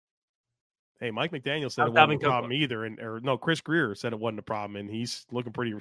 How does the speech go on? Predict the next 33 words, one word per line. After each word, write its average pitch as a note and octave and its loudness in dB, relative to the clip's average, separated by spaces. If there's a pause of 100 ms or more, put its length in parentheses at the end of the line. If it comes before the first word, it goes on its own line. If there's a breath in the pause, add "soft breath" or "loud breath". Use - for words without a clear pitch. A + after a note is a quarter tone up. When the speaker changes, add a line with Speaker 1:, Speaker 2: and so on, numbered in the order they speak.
(160)
Speaker 1:
pretty A#2+ -4
smart B2 0
about F#2+ -4
that F2+ -6
right G2 -10
now. F#2 -14 (840)
Speaker 2:
Yeah, F#2 -8
he F#2 -6
Speaker 1:
More B2 4
Speaker 2:
said A2 -4
Speaker 1:
cons- G#2+ -6
Speaker 2:
you A2+ -4
guys B2 2
are A#2 0
a A2+ 0
little A#2 2
worried, A#2 -2
more A#2+ -6
worried A2 -2
about G#2 -8
that G#2 -10
than G2 -10
we F2+ -12
are. E2 -14 (480 loud breath)
<laughs> - -8 (920 loud breath)
We'll E3+ 10
Speaker 1:
Guys - 6
Speaker 2:
find F3+ 12
out D3 12
Speaker 1:
are - 6
Speaker 2:
against B2+ 0
the A2+ -14
Bills. G#2+ -6